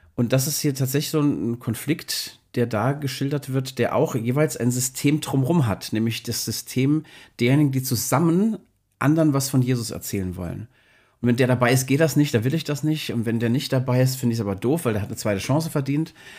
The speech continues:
Ähm, und schon hast du das Ding am Bein und das betrifft auf einmal eine gesamte Gemeinde, die mitkriegt, wie zwei ganz, ganz wichtige Leitungspersönlichkeiten wie Paulus und Barnabas sich in der Wolle haben.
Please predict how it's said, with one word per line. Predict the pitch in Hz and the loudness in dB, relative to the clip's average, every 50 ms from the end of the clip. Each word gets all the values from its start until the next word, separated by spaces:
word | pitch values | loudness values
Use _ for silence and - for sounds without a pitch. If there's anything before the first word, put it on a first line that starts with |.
| - - - - - _ | -20 -20 -20 -20 -14 _
Ähm, | - 127 120 - | -2 0 0 0
und | - 123 - | 0 0 2
schon | 131 123 135 135 | 4 4 6 6
hast | 131 131 131 - | 6 6 4 2
du | 135 | 0
das | 127 127 117 - - | 0 0 -2 -2 -2
Ding | - 123 123 123 - | 0 2 2 2 2
am | - 104 113 104 | 0 0 -2 0
Bein | 104 101 110 123 151 165 | 0 2 2 2 2 2
und | - 107 120 120 | 2 0 0 0
das | - - | -2 -4
betrifft | - 120 - - 143 - - | -6 -6 -6 -6 -4 -2 -2
auf | 123 - | -4 -2
einmal | - 110 117 123 | -2 0 2 2
eine | 120 117 | 2 2
gesamte | 113 120 113 113 107 123 123 | 0 0 0 0 0 0 -2
Gemeinde, | - 104 98 92 92 104 143 165 147 | -2 -4 -4 -2 0 0 0 0 0
die | 127 110 | 0 0
mitkriegt, | 107 120 127 - - - 147 - - - - | 0 -2 -2 -4 -6 -8 -8 -8 -10 -10 -8
wie | 113 - | -8 -6
zwei | - - - - 98 104 123 139 135 - - - - _ _ _ - | -6 -8 -8 -6 -2 -2 -2 -2 -2 -6 -14 -20 -20 _ _ _ -4
ganz, | - 113 127 151 175 170 - | 0 2 2 2 2 0 -2
ganz | - 127 120 123 123 127 - 117 | 0 2 2 2 2 0 -4 -4
wichtige | 131 151 - - 139 131 131 | -4 -4 -4 -4 -2 0 0
Leitungspersönlichkeiten | 113 104 95 113 170 - 185 160 - - - 120 98 104 104 101 98 - - - 107 95 98 101 | 0 0 0 0 0 0 -2 -4 -4 -4 -4 -4 -2 -2 -2 -2 -4 -4 -6 -4 -4 -4 -2 -4
wie | 101 98 | -4 -6
Paulus | - 107 98 113 123 120 | -6 -6 -6 -4 -4 -6
und | 104 95 | -6 -6
Barnabas | - 87 107 120 123 123 117 110 | -4 -4 -2 -2 -2 -4 -6 -6
sich | - 117 | -6 -6
in | 110 104 | -6 -4
der | 98 87 | -4 -4
Wolle | 92 92 98 87 87 | -4 -4 -6 -6 -8
haben. | 82 - 110 110 110 | -10 -14 -16 -18 -20